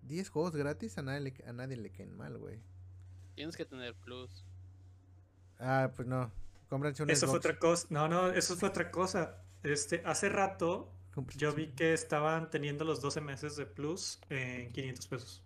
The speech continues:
Speaker 1: ¿Dos meses? Doce meses.
Speaker 3: Doce, los doce, los, el año completo en quinientos. Y normalmente están ochocientos. Entonces creo que vale la pena igual y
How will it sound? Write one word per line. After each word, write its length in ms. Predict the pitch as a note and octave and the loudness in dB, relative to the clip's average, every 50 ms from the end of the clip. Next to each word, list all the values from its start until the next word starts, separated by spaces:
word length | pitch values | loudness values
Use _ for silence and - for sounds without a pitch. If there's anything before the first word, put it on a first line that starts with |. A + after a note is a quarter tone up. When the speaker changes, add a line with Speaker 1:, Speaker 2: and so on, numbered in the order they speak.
| - - - - - | -20 -20 -20 -14 -6
Speaker 1:
¿Dos 280 | B2+ B2+ E3+ F#3+ - - | 0 2 2 2 2 2
meses? 440 | E3 C#3 - - A3 A#3 - - - - | 0 0 0 -2 -4 -6 -6 -12 -8 -2
Doce 260 | C3+ E3 F3+ - E3+ | 0 0 2 2 0
meses. 400 | C#3+ D3 C#3+ - A2 G2 - - - | 0 0 -2 -2 -6 -8 -8 -8 -4
Speaker 3:
Doce, 360 | B2+ C3+ E3 F3+ F3 D3+ B2+ | 2 4 4 4 4 2 0
los 180 | A#2 A2+ A2 | 0 0 0
doce, 240 | A#2 E3+ F3+ - C#3 | 0 0 0 0 0
los, 260 | B2 A#2+ A#2 - - - | -2 -2 -4 -6 -8 -8
el 120 | C3+ B2+ C3 | -6 -4 -2
año 200 | D3+ E3+ F3 F3 | -2 -4 -4 -6
completo 400 | - - - D#3 D3 D3 - E3 | -6 -4 -4 -4 -4 -4 -4 -6
en 80 | D#3 | -6
quinientos. 480 | D3 D3 C3 C3 B2 A#2+ - - - - - | -6 -6 -6 -6 -8 -8 -12 -14 -12 -6 -2
Y 140 | D3 D3+ | 0 0
normalmente 580 | C#3+ C#3 C3+ B2+ C3+ C3 B2 B2+ C#3 C#3+ C#3+ E3+ | 2 2 0 0 0 0 -2 -2 -2 -4 -4 -4
están 220 | E3+ - D3+ B2+ B2 | -6 -4 -4 -4 -4
ochocientos. 420 | A#2+ A#2+ A#2+ - F3 F3 F3 E3+ | -6 -8 -8 -8 -6 -6 -6 -6
Entonces 460 | C#3+ B2 - C#3+ C3+ B2 D3 D#3+ D3+ | -8 -8 -8 -8 -8 -6 -8 -8 -10
creo 300 | D#3 - - E3+ F3 F3 - | -10 -6 -4 -4 -4 -4 -6
que 180 | - A#3 A#3 | -6 -6 -4
vale 240 | A#3 A#3 A3+ A3+ A3+ | -4 -4 -4 -4 -2
la 300 | A3+ G3+ F3+ F3 - - | 0 0 0 0 -2 -2
pena 600 | - D#3+ D#3+ E3+ F#3 G3 G#3 A3 A#3 A#3+ A#3+ A#3+ - | 0 2 2 2 2 0 0 0 -2 -2 -2 -4 -2
igual 320 | F3 D3+ C#3+ C#3+ D3 D3+ | -2 0 2 2 2 2
y 500 | E3+ E3+ F3 E3+ E3 D#3 C#3 B2+ B2 B2 | 2 2 2 0 0 -2 -2 -2 -4 -4